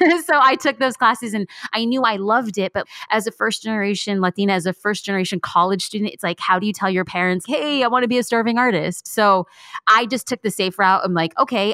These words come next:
I'm gonna get a degree in business, and then I'm gonna go to law school. And this is how I transcend the social stratosphere from going from poverty into middle class." And I just realized that I could actually transcend that level without having to do education and do it on my own terms.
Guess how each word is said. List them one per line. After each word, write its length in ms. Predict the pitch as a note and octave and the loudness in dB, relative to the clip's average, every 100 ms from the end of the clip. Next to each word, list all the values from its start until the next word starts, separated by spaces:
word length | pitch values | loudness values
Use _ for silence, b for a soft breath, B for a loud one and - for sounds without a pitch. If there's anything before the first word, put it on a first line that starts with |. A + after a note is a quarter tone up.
| - | -2
I'm 200 | E3 E3+ | -2 0
gonna 200 | F3+ F3+ | 2 0
get 140 | F3+ E3+ | 0 -2
a 40 | |
degree 260 | E3 E3+ F3+ | -2 -4 -4
in 100 | G#3 | -2
business, 420 | D3+ D#3+ A3 - | -2 -2 -2 -2
and 160 | D#3 D3+ | -2 -2
then 180 | D#3+ E3 | -2 0
I'm 60 | |
gonna 140 | F3 F3+ | 0 0
go 60 | |
to 80 | G#3+ | 0
law 180 | E3 D#3 | 0 0
school. 260 | - F3+ F#3+ | -2 -2 -2
And 160 | D#3+ B B - | -2 B B -4
this 160 | G3+ G#3 | -4 -4
is 80 | G3+ | -2
how 180 | G#3 F3+ | 0 2
I 100 | F3+ | 0
transcend 680 | - G#3 G3+ E3 D#3+ F3+ F3 | -2 -2 -2 -2 -2 -2 -2
the 80 | |
social 360 | F3 E3 D#3+ F#3+ | -2 -4 -4 -6
stratosphere 680 | - F#3 D3 E3 - E3 F3 | -6 -4 -2 -4 -6 -6 -4
from 180 | F#3 E3 | -4 -2
going 320 | E3 D#3 D#3+ | -2 -2 -4
from 380 | D#3 D3+ D#3+ D#3 | -2 -2 -4 -2
poverty 600 | - D#3+ E3+ E3 E3+ D#3+ | 2 2 2 -2 -2 -2
into 240 | E3 E3 | -2 -2
middle 260 | D#3 D3+ D#3 | -2 -2 0
class." 600 | G#3 F3 - D#3+ - _ - | 2 2 2 -6 -16 _ -4
And 280 | F3 F3 - - | -4 -4 -8 -6
I 100 | F3 | -4
just 200 | F3 - | -4 -2
realized 340 | F3 E3 D#3 | 0 0 -2
that 120 | D#3+ - | -8 -4
I 120 | F3 F#3 | -4 -2
could 200 | G3+ - | -2 0
actually 520 | F3 - E3+ E3 E3 b b b - | 0 -2 -2 -2 -4 b b b -2
transcend 840 | F#3+ F#3 - F#3 F3+ F3 E3+ - | 0 0 0 -2 0 0 -2 -4
that 200 | F3 E3+ | -2 0
level 320 | E3+ D#3 D#3+ D#3+ | 0 0 0 0
without 400 | D3 - C3+ - | -2 0 0 0
having 280 | E3 D#3 D3+ | -2 -2 -4
to 120 | D#3+ | -4
do 120 | D#3 | -6
education 500 | C3+ E3 - G3 D#3+ | -6 -6 -4 -4 -4
and 100 | D#3 | -4
do 100 | D#3 | -4
it 60 | C#3 | -6
on 100 | C#3 | -6
my 120 | C3 | -8
own 120 | G#2 | -10
terms. 380 | F#3 A#2+ B2+ | -12 -16 -18